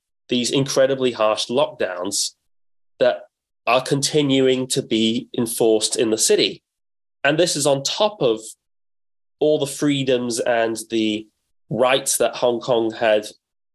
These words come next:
uh, enjoyed, had the privilege of enjoying as a result of the agreement between Britain and China in the handover.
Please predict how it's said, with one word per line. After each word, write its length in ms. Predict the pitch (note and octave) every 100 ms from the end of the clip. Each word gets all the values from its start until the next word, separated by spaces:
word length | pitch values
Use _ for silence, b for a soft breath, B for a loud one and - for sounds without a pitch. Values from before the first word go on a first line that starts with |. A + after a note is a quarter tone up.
| _ -
uh, 180 | F#2+ F2+ - _ _ _ _
enjoyed, 640 | C#3 C3 B2+ A#2 B2+ C#3 - _ _ _ _ _ _
had 160 | - -
the 60 |
privilege 440 | - F3 D#3 B2+ B2
of 80 | A#2
enjoying 560 | A#2 A#2+ G2+ G2 G#2+ A2 -
as 140 | A#2
a 40 | A#2
result 560 | A#2+ B2+ A#2+ A#2+ - -
of 320 | A#2+ A2 G#2+ - _ _ -
the 160 | B2
agreement 760 | B2 A2 B2+ B2+ A#2+ A2+ - - _ _ _ _ _ _ _
between 440 | A#2 - C3 A#2+ A2+
Britain 460 | B2+ A#2 A#2 A2+ -
and 380 | G#2 G#2 G#2+ - - _ _ _ -
China 400 | C#3 A#2+ G#2 G#2+
in 260 | - A2+
the 60 | G2+
handover. 680 | D3 E3 C3+ F#2+ F#2 A2+